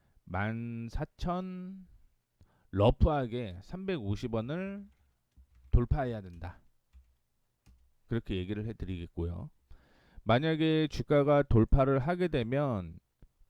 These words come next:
돌파를 했을 때를 가정을 하고 얘기를 해드리는 겁니다. 돌파를 한다면 손절가는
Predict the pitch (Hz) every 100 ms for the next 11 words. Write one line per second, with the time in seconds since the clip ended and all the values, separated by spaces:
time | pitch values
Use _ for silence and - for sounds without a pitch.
0 | _ - 131 - 185 180 175 208 - 277
1 | 269 247 202 147 107 123 123 117 101 92
2 | 87 92 95 87 85 80 80 80 82 82
3 | 104 - 107 110 120 123 123 160 131 90
4 | 101 135 104 78 - _ _ _ _ _
5 | _ _ _ _ _ _ - _ _ _
6 | _ _ _ _ - 190 190 180 170 143
7 | 156 175 185 185 185